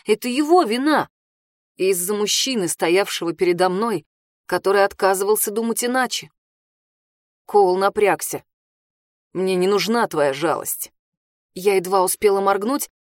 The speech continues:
как он толкнул меня к стене. «Мне нужна твоя помощь».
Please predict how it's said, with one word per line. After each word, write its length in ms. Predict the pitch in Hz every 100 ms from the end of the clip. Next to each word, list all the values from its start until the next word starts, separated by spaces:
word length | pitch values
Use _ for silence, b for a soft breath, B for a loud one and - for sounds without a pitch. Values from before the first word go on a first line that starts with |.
| _
как 220 | - 185
он 100 | 226
толкнул 460 | 202 208 208 277 262
меня 220 | 196 208
к 60 | -
стене. 440 | - 269 240 - _ _ _ _ _ _
«Мне 280 | 175 175 180
нужна 640 | 170 175 160 190 208 185 _ _ _
твоя 420 | - 170 160 156 170
помощь». 680 | - 240 208 151 - -